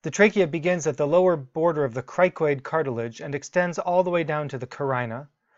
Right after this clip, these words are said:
an average length of ten to thirteen centimeters.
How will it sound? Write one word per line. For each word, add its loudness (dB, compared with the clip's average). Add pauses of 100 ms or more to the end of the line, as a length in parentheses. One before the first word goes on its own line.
(240)
an -6
average -2
length -6
of -6
ten -6
to -10
thirteen -6
centimeters. -8